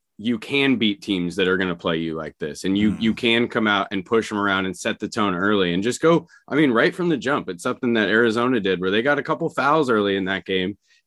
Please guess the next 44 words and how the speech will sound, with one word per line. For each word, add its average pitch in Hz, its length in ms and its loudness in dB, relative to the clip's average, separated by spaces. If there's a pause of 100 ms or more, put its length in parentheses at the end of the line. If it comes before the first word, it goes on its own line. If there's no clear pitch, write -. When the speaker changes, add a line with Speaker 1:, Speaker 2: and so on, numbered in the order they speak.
Speaker 1:
and 110 600 2
they 113 240 2
just 113 320 -2 (160)
knew 120 380 4
that 107 120 -2
the 107 80 2
referees 107 460 0
would 104 120 2
eventually 110 520 -2
kind 104 220 -4
of 101 60 -4
swallow 101 300 -2
their 98 160 2
whistles 101 400 -2
if 90 80 -8
they 95 140 -2
stayed 101 320 0
with 95 160 0
it 92 100 -2
consistently. 85 720 -4
So 92 340 -2 (360)
that, 110 160 4
I - 20 2
think 117 160 2
that's 113 240 2
that 107 220 0
same 120 340 0
kind 127 200 -4
of, 131 80 -4
take 131 280 -2
what 139 160 0
they 123 380 0 (260)
learned 117 380 2
in 110 60 2
that 101 180 -2
loss 98 300 -2
against 95 280 -4
Arizona 95 460 0
and 82 100 -10
apply 107 420 0
that 107 200 0
to - 160 -8
Oregon 101 320 0
State, 87 400 -2